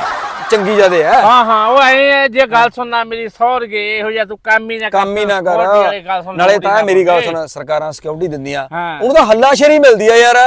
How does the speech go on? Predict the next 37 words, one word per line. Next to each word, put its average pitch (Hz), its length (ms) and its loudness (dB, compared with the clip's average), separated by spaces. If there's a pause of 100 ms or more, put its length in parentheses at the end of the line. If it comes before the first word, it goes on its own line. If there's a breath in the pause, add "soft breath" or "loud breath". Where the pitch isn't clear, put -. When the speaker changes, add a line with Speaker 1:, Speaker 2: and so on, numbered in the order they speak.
Speaker 2:
ਯਾਰ, 302 160 4
ਮੈਂ 269 260 0
ਉਹੀ 277 320 2
ਤਾਂ 277 180 -4
ਤੈਨੂੰ 262 280 -10
ਕਹੀ 262 200 -8
ਜਾਂਦਾ 247 260 -6
Speaker 1:
ਹਾਂ। - 100 2
Speaker 2:
ਸੀਗਾ, 269 440 4 (220)
ਜੇ 254 180 0
ਗੱਲ 240 240 0
ਸੁਣ, 247 180 -8
ਤੁਸੀਂ 247 240 -6
ਇਹੋ 240 160 0
ਜਿਹਾ 247 120 -2
ਕੋਈ 233 200 -10
ਕੰਮ 247 260 -4
ਹੀ 262 60 -4
ਨਾ 202 80 2
Speaker 1:
ਕੰਮ 202 100 -2
Speaker 2:
ਕਰੋ, 240 100 -2
Speaker 1:
ਹੀ 214 60 -2
ਨਾ 208 60 -2
Speaker 2:
ਜਿਹਦੇ 254 140 -2
Speaker 1:
ਕਰੋ। 254 80 0
Speaker 2:
ਨਾਲ 240 100 -2
ਤੁਹਾਨੂੰ 233 260 -8
ਮੂੰਹ 254 200 -8
ਵਿਖਾਉਣ 226 360 -8
ਜੋਗੇ 202 260 -14
ਨਾ 202 100 -12
ਹੋਣ 190 160 -12
ਸਮਾਜ 165 140 0
'ਚ। 160 380 4
Speaker 1:
ਹਾਂ, 135 360 -4
ਹੁਣ, 180 200 0
Speaker 2:
ਹੈਂ? 208 220 2